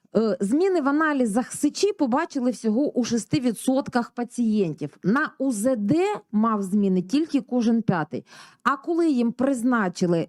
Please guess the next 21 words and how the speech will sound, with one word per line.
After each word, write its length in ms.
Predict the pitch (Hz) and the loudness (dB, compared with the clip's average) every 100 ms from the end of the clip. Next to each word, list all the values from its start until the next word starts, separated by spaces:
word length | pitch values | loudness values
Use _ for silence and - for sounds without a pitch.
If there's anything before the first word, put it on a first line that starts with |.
| _ - | _ -2
аналіз 520 | 247 247 196 196 220 | 0 2 0 -2 0
на 180 | 233 226 | -2 -2
екскрецію 680 | 214 - - 233 214 226 220 | -6 -6 -2 0 0 0 0
альбуміну, 540 | 220 262 339 370 - _ | 2 2 2 2 -2 _
то 200 | 247 233 | -2 0
отримали 480 | 208 190 196 220 294 | 0 0 2 2 2
зовсім 420 | 208 190 - 208 | 0 -2 0 2
інші 240 | 185 - 185 | 0 0 -2
результати. 720 | 208 254 247 165 143 127 - _ | 0 0 0 -2 -2 -6 -12 _
Сімдесят 680 | - 294 349 339 349 311 226 | -4 0 0 0 0 0 -2
п'ять 200 | - 240 | -4 -4
цілих 320 | - 170 165 190 | 0 0 0 -2
і 60 | |
чотири 400 | 185 208 196 175 | -2 0 0 0
десятих, 560 | 165 196 277 311 208 190 | -2 -4 -2 -2 -2 -4
тобто 280 | 214 - 190 | -4 -2 0
більше, 400 | 196 269 - 214 | 2 0 0 0
ніж 220 | 196 185 | 2 0
в 60 | |
десять 420 | 175 196 - 165 185 | 0 0 -2 -6 -2
разів, 360 | 202 233 359 | 0 0 -2